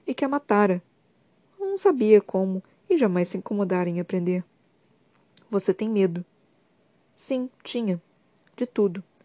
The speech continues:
Glennis tirou a mão do ombro de Manon. Que seu caminho leve em segurança pela guerra e de volta para casa, enfim.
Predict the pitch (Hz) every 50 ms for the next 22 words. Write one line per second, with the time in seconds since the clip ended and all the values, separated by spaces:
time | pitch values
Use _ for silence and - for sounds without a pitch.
0 | _ _ _ _ _ _ _ _ - 180 180 175 165 170 175 - - 262 262 269
1 | 247 214 208 214 202 185 180 175 170 175 170 180 180 175 175 170 170 175 175 196
2 | _ _ _ _ _ _ _ _ _ _ _ _ _ _ _ _ - - 359 -
3 | - - 440 - - 320 311 302 302 320 294 139 - 214 214 196 190 190 - -
4 | 208 196 208 202 196 190 190 - - - - - 196 185 170 185 180 180 185 196
5 | 196 - - 240 - 240 220 - 190 185 180 - 180 - - 185 180 - - 180
6 | 165 165 - 175 175 - - 196 208 214